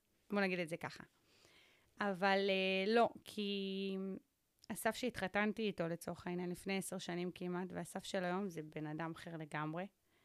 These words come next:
אה, גם מבחינת האבא שהוא היה לרז, לאבא שהוא של סער היום, זה אבא אחר לגמרי. הוא היה ילד, והיום הוא גבר. והקפיצה הזאת היא לא יכולה לקרות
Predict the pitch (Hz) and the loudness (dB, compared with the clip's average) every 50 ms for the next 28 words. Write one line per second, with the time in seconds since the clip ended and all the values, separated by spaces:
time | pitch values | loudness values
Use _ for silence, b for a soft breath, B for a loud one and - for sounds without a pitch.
0 | _ _ _ _ _ _ _ _ _ _ - 196 190 175 170 170 170 165 170 185 | _ _ _ _ _ _ _ _ _ _ -8 -6 -2 -2 0 0 -2 0 0 0
1 | 180 190 196 - - - - 185 185 185 - 185 - - 214 196 180 208 - - | 2 2 0 -2 -4 -6 -2 -2 -2 0 0 2 4 4 4 4 2 -2 -2 0
2 | - 190 185 180 185 180 175 180 165 185 185 180 170 165 170 170 165 165 160 175 | 0 2 2 4 2 2 2 0 2 2 2 0 0 -2 -4 -2 -2 -2 -2 -4
3 | 185 - - 175 165 165 - - 165 165 160 - - - 175 170 165 160 160 165 | -8 -8 -8 -10 -10 -10 -10 -12 -14 -14 -14 -10 -4 -2 -2 -2 0 -2 -2 -2
4 | 175 180 175 165 160 156 - _ - 165 151 - - - - 180 175 165 165 151 | 0 0 0 0 -2 -4 -6 _ -16 -10 -10 -10 -6 -4 -4 -2 0 2 0 0
5 | - - - 185 175 160 - - - 190 196 190 175 156 - 165 147 147 160 156 | 0 -4 -6 -6 -6 -6 -8 -8 -6 -4 -2 -2 -2 -2 -2 -4 -2 -2 -4 -4
6 | 160 165 190 214 b b b b b b b b b b b _ 196 185 185 190 | -4 -4 -6 -8 b b b b b b b b b b b _ 2 4 6 6
7 | 190 185 190 180 180 180 190 214 233 233 208 240 240 - 180 165 175 165 170 170 | 6 4 4 4 4 4 4 4 2 0 -2 -6 -10 -8 -4 -2 0 0 0 0
8 | 165 160 165 156 160 156 156 151 185 202 220 247 262 _ _ _ _ _ _ _ | 0 -2 -2 -2 -4 -4 -2 0 0 0 0 -2 -6 _ _ _ _ _ _ _
9 | _ _ _ - 196 190 180 165 170 175 170 165 165 165 165 170 170 165 170 165 | _ _ _ -6 -4 -4 -4 -2 -2 0 0 0 0 0 -2 -2 -2 -2 -2 -2
10 | - - - _ _ _ - 202 - - - - 202 202 196 - - - 220 233 | -4 -6 -10 _ _ _ -12 -12 -10 -10 -6 -2 -2 -2 -2 -2 2 4 6 6
11 | 240 247 226 190 196 190 185 - - - 190 196 190 185 - - _ _ _ _ | 6 4 2 2 0 0 -2 -2 -6 -4 -4 -2 -2 -4 -6 -10 _ _ _ _
12 | - 190 202 202 214 240 233 - - 190 185 190 196 202 185 - - - - 165 | -4 -2 0 2 2 0 -2 -2 -2 0 0 0 0 -2 -4 -6 -6 -6 -2 2
13 | 175 208 240 - _ - - | 2 2 0 -2 _ -18 -20